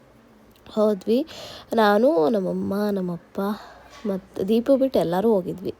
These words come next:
ಆ, ಬ್ಯಾಂಗ್ಳೂರಿಗೆ. ಆ, ಆಮೇಲೆ ನಂಗಲ್ಲೊಂದು ಫಂಕ್ಷನ್ನು ಇತ್ತು, ನನ್ನ ಫ್ರೆಂಡಿಗೂ ಮೀಟ್ ಮಾಡೋದಿತ್ತು,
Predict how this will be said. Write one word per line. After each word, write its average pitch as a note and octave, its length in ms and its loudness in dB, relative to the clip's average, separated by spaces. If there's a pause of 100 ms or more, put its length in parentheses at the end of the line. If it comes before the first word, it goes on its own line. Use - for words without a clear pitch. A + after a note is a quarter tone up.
(140)
ಆ, F3 380 -6
ಬ್ಯಾಂಗ್ಳೂರಿಗೆ. F3+ 840 -6 (720)
ಆ, - 40 -6 (680)
ಆಮೇಲೆ F#3 380 0
ನಂಗಲ್ಲೊಂದು F3+ 440 0
ಫಂಕ್ಷನ್ನು G3 580 -2
ಇತ್ತು, F#3 200 -2
ನನ್ನ F#3 160 -2
ಫ್ರೆಂಡಿಗೂ F#3 500 -4
ಮೀಟ್ F3+ 360 -4
ಮಾಡೋದಿತ್ತು, F3 580 -6